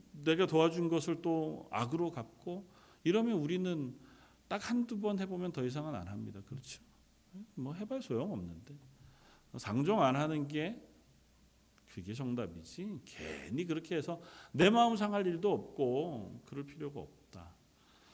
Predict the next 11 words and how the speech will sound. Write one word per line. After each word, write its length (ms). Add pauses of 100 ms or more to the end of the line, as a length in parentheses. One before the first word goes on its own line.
(300)
예수님이 460
우리를 320
향해서 520
하시는 720
모습이 360
그런 400
것입니다. 680 (540)
예수님이 420
오병이어를 680
먹이셨어도, 1160 (460)
또 720